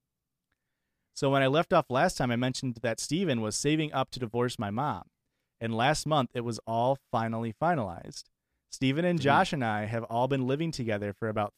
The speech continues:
Speaker 1: three months now. We moved into Josh's house, and it's been amazing. Unfortunately, things with my mom didn't go so well.
Speaker 2: Oh, who would have guessed this?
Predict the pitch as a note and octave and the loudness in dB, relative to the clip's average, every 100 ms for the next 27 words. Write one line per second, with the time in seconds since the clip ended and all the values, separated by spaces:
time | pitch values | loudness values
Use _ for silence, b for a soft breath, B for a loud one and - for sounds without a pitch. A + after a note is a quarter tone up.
0 | - C3 D#3 C3+ E3 - G2+ E2+ - _ | -4 0 0 0 -2 -6 -12 -12 -18 _
1 | A#2+ B2 C#3 D#3 D#3+ C3+ B2 C3 - C3 | -6 -2 0 0 -2 -2 -4 -4 -4 -8
2 | G#2+ G2 - G#2+ - A2 A#2 A2+ G2+ G2 | -8 -10 -10 -12 -10 -6 -4 -4 -4 -8
3 | F2 _ _ _ _ _ _ _ _ _ | -12 _ _ _ _ _ _ _ _ _
4 | C3+ C3+ - F3 B3+ - A#2+ F#2 G2 - | -2 -2 2 4 4 0 -4 -4 -14 -18
5 | _ _ _ - A3 C#4 C4+ - A3 E3 | _ _ _ -4 -2 0 0 2 4 6
6 | F#3+ G#3+ F3+ B2+ D#3+ A3 A3+ D3+ D#3 A#3+ | 6 6 4 4 2 2 0 4 6 6
7 | - D3 A2+ G2+ F#2 - F3+ - - - | 4 4 2 0 -6 -10 -18 -12 -4 0
8 | E3+ F3 A3 A#3+ G3+ D3 D3+ F3+ F#3+ - | 4 8 10 10 8 6 4 6 6 4
9 | D3 D#3+ G3+ A#2 - - | 4 4 6 4 0 -6